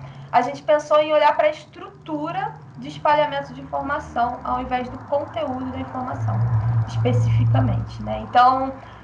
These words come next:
o que a gente fez foi coletar dados do Twitter. Então, a gente programou lá um, um processo de coleta de dados usando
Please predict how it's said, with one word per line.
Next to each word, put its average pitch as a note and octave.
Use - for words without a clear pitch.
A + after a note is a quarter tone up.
o A#3+
que C#4
a C4
gente C#4
fez C#4+
foi D4
coletar C4
dados A#3+
do B3+
Twitter. A#3
Então, B3
a B3
gente A#3+
programou A#3+
lá A3
um, A3
um -
processo A#3
de -
coleta A#3
de -
dados A3+
usando A3+